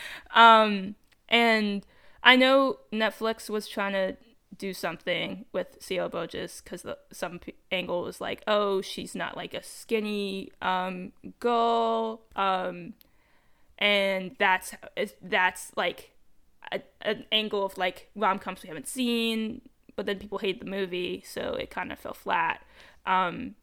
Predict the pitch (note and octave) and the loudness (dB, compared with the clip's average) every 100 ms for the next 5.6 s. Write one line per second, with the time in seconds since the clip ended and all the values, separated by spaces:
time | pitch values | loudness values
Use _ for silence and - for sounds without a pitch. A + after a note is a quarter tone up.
0 | _ B3 A#3 - A3+ C4 D4 A3+ A3+ A3+ | _ 0 0 -2 2 2 2 -2 0 0
1 | A#3+ C4+ C4 B3+ B3 A#3 G#3+ B3+ E4+ F4+ | -2 -2 -4 -2 -4 -2 -4 -4 -6 -4
2 | D#4 D4+ D4 D4+ B3+ F3+ F3 F#3 - G#3 | -4 -6 -6 -4 -4 -2 -6 -6 -6 -4
3 | A#3+ G#3+ G3 - C4+ F4 D4 D5 D#5 B4+ | -4 -2 -4 -2 -4 -2 -2 0 2 2
4 | G#4+ - A#3+ A#3+ A#3 G3 F#3+ F#3+ G3 F#3+ | 0 -4 -2 0 -2 -4 -6 -2 -2 -2
5 | - E3 - A3+ B3+ | -2 -4 -2 -2 -2